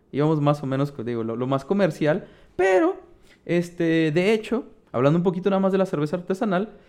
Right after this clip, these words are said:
este, es el buen señor Gustavo González, güey. Señor Gustavo González es considerado el pionero de este método en México, de la cerveza artesanal, ya en estos tiempos modernos, ¿no? Este, en mil novecientos noventa y cinco, de hecho,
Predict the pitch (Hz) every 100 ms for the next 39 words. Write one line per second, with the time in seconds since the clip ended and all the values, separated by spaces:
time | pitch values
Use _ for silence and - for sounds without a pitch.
0 | - 127 147 151 156 160 240 190 220 220
1 | 220 185 202 202 - 156 156 - 220 247
2 | 240 165 - 170 165 104 92 95 - _
3 | _ 214 277 - - 233 202 147 113 92
4 | - - _ _ _ - 196 240 196 175
5 | 208 208 170 160 190 202 185 185 175 175
6 | 170 127 196 - 107 110 110 110 117 -
7 | 143 135 117 139 123 117 117 120 120 -
8 | - 110 110 117 131 160 110 110 311 -
9 | _ _ - - 123 135 - 127 123 123
10 | 139 170 180 160 156 185 147 131 123 -
11 | 294 - 123 143 - 302